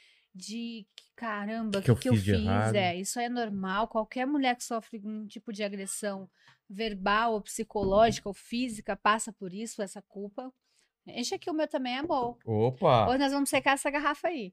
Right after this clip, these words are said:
Speaker 2: Eita, fechou.
Speaker 1: <laughs> E, e, mas, depois eu parei e falei, "Epa,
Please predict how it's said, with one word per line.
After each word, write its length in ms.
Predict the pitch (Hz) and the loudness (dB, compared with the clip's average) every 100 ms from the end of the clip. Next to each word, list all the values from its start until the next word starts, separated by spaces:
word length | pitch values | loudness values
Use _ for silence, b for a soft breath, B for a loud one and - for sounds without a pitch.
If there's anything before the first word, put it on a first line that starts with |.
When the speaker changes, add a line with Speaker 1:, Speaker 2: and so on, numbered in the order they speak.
| - | -6
Speaker 2:
Eita, 580 | 110 107 320 349 349 330 311 | 0 4 6 6 4 2 4
fechou. 440 | 330 302 320 277 | 6 6 4 4
Speaker 1:
<laughs> 340 | 302 247 240 b b b b b b b | 2 0 -6 b b b b b b b
E, 800 | 233 254 262 254 262 339 359 269 | -2 0 2 2 2 4 4 4
e, 40 | 254 | 4
mas, 840 | 247 262 330 466 - - - - _ _ - | 4 6 6 6 4 2 0 -6 _ _ -2
depois 300 | 226 247 269 | 0 6 6
eu 80 | 277 | 6
parei 340 | 277 240 247 | 4 6 6
e 40 | 277 | 4
falei, 280 | 277 254 - - | 2 -2 -6 -4
"Epa, 520 | 247 269 - 254 | 0 0 2 0